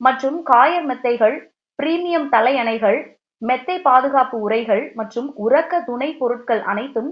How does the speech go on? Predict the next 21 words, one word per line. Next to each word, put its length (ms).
காட்சிப்படுத்தப்பட்டுள்ளன. 960
வாடிக்கையாளர்கள் 800
தயாரிப்புகளை 680
நேரடியாக 500
பரிசோதித்து, 640
பயிற்சி 440
பெற்ற 300
பணியாளர்களிடம் 840
விளக்கங்களை 560
பெற்று 280
தங்களுக்கான 500
சரியான 340
உறக்க 200
தீர்வுகளை 400
தேர்வு 320
செய்ய 220
முடியும். 280
இந்த 120
ஆண்டு 260
அறிமுகமான 580
பெப்ஸ் 260